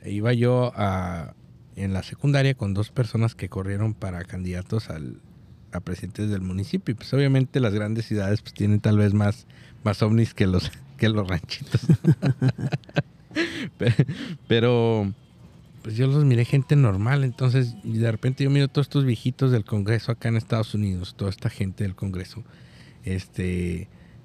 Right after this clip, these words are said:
eh, por ejemplo, podemos mirar a, a A O C, a la esta, ¿cómo se llama? Cortez.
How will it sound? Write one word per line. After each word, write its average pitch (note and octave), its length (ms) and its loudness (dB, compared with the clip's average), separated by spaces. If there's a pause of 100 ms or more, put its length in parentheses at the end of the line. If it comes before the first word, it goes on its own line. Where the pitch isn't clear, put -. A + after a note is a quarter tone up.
eh, F#2 480 -2
por F#2+ 120 -2
ejemplo, G#2 200 -2
podemos G#2+ 220 0
mirar G#2+ 260 2
a, G2 380 0
a F#2+ 260 -8
A G#2 300 0
O G#2+ 80 2
C, B2+ 320 -2 (200)
a G#2 60 -10
la F#2 300 -4
esta, F2+ 520 -4 (680)
¿cómo G#2 140 -2
se - 80 -8
llama? A2+ 200 0 (300)
Cortez. - 840 -8